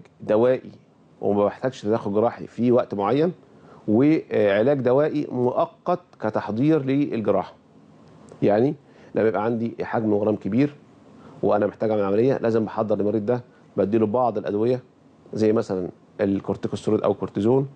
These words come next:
بديله بعض الأدوية اللي بتقلل الارتشاح حوالين الورم ده شوية. آه، بدي بعض الأدوية اللي تمنع حدوث تشنجات، وهكذا.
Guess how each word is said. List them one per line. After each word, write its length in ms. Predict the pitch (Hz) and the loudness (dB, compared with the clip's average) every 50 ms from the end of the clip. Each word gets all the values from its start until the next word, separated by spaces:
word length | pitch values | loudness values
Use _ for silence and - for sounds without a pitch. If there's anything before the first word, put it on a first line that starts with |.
| - - - - - - - | -20 -20 -20 -20 -20 -10 -4
بديله 260 | - 95 101 110 110 104 | -2 0 0 2 0 2
بعض 220 | 113 120 120 117 | 2 0 0 0
الأدوية 440 | 107 - 101 107 117 123 123 120 - - | -2 -4 -4 -4 -2 -2 -2 -2 -4 -8
اللي 200 | 107 107 110 104 | -6 -4 -2 -2
بتقلل 840 | 104 101 - - - 123 139 139 127 117 110 104 101 98 98 98 - - - - | -2 -2 -4 -4 -2 0 0 2 2 2 2 0 0 0 -2 -4 -8 -12 -10 -4
الارتشاح 840 | - 101 98 - - 98 - - 113 120 120 117 110 - - - - - | -2 -2 -2 -2 -4 -6 -2 2 2 4 4 4 2 -2 -6 -18 -20 -14
حوالين 560 | - - 98 98 98 101 107 117 117 110 - | -6 -2 0 2 2 2 2 2 0 0 0
الورم 320 | 101 101 110 113 113 110 110 | 0 0 2 2 2 0 0
ده 160 | 123 131 - - _ _ - | -2 -4 -4 -8 _ _ -20
شوية. 420 | - - 135 117 120 143 147 143 151 - _ _ - - - - - - - - 110 | -8 -2 0 2 2 2 0 -2 -4 -8 _ _ -20 -20 -20 -20 -20 -16 -6 -2 2
آه، 220 | 104 101 101 - - - - | 2 2 2 0 -2 -8 -8
بدي 380 | 113 113 139 147 135 123 123 | -4 -2 -2 -2 -2 -2 -2
بعض 160 | 117 135 127 117 | -2 -2 -2 -2
الأدوية 440 | 110 110 107 117 120 117 110 95 - - - _ - - - | -2 -2 0 0 2 2 0 0 -4 -10 -20 _ -14 -6 -2
اللي 400 | 110 110 107 107 104 104 104 101 - - - - - | 0 2 2 2 2 2 2 0 -4 -8 -12 -10 -4
تمنع 520 | - 139 147 143 131 123 113 107 92 - - - | -2 0 2 2 2 2 2 2 0 0 -2 -6
حدوث 540 | - - - 98 104 117 127 127 117 104 - | -10 -6 -4 -2 0 2 2 2 0 -2 -4
تشنجات، 560 | - 95 - 95 101 104 101 110 123 127 123 - - _ _ - - - - - - - - - | -6 -6 -4 0 0 2 2 2 2 0 0 -4 -16 _ _ -20 -20 -20 -20 -20 -20 -14 -6 0
وهكذا. 600 | 110 113 123 120 120 110 - - 139 127 147 156 | 2 2 2 2 0 -2 -2 -2 -2 0 0 -2